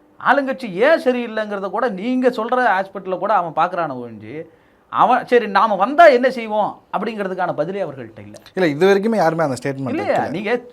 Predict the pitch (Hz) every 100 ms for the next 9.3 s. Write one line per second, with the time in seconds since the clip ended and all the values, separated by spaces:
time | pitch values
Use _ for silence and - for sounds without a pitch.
0 | - 262 359 349 285 247 214 330 339 311
1 | 311 262 226 220 208 214 214 214 202 202
2 | 202 196 202 196 202 214 190 202 190 -
3 | _ 165 247 247 262 233 226 - 233 196
4 | 233 135 143 135 131 139 160 156 127 180
5 | 151 135 135 135 110 101 180 214 202 294
6 | 311 302 320 262 247 233 254 254 220 240
7 | 233 240 226 214 233 202 175 - 196 240
8 | 202 165 165 196 294 311 262 254 214 196
9 | 180 127 92